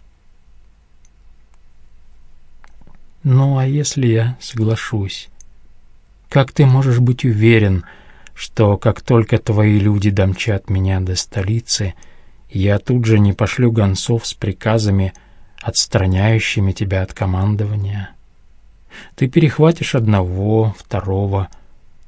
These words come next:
но кто-нибудь сумеет добраться до лагеря. Солдаты встанут на мою сторону». «Ты именно так и должен поступить», подтвердил Навуходоносор. «То есть?»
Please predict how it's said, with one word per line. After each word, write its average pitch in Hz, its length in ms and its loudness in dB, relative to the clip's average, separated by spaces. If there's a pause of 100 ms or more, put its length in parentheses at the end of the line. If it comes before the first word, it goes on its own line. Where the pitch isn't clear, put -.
но 90 220 -2
кто-нибудь 90 580 -4
сумеет 98 480 0
добраться 123 540 -2
до 98 140 -2
лагеря. 95 500 -4 (800)
Солдаты 101 560 0
встанут 104 500 0
на 120 120 6
мою 113 280 4
сторону». 101 720 -2 (2000)
«Ты 117 200 4
именно 143 400 8
так 170 320 0
и - 20 -2
должен 139 600 2
поступить», - 800 -10 (640)
подтвердил 123 640 4
Навуходоносор. 113 920 2 (2000)
«То 80 200 -2
есть?» - 520 -10